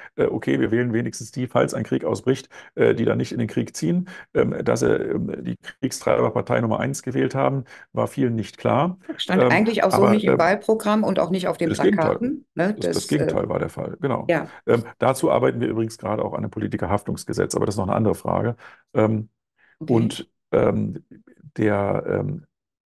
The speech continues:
Speaker 1: na, der wesentliche Punkt ist, dass eben die Menschen dann Nein sagen können müssen. Und das haben wir nicht. Also wir, wir wählen die und müssen sie dann ertragen. Äh, und dann wird gesagt, "Ja, es sei doch demokratisch, dass wir sie in vier Jahren wieder abwählen können." Und, äh, das ist so nicht, sondern,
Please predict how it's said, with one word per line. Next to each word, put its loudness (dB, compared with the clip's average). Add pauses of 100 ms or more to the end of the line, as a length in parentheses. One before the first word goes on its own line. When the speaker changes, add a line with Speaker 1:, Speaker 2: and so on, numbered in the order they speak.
(120)
Speaker 1:
na, -2
der 0
wesentliche 0
Punkt 0
ist, -4
dass 0
eben 0 (320)
die 0
Menschen 0
dann -2 (360)
Nein 2
sagen 0
können -4
müssen. -4
Und -8
das -2
haben 2
wir 2
nicht. -2
Also 0
wir, 4
wir 0
wählen 2
die -2
und -2
müssen -4
sie 0
dann -2
ertragen. -4 (360)
Äh, 2
und -2
dann 0
wird -2
gesagt, -2
"Ja, 2
es -2
sei 2
doch 0
demokratisch, 0
dass -2
wir -2
sie -4
in -6
vier 0
Jahren 0
wieder 0
abwählen -4
können." -16 (420)
Und, -6
äh, -2
das -4
ist -6
so -4
nicht, -8
sondern, -2